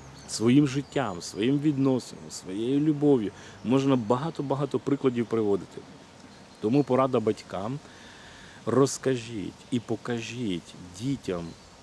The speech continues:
Бога як любов, як милостого,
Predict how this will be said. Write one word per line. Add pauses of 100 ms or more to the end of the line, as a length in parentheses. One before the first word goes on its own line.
(300)
Бога
як
любов, (1040)
як
милостого,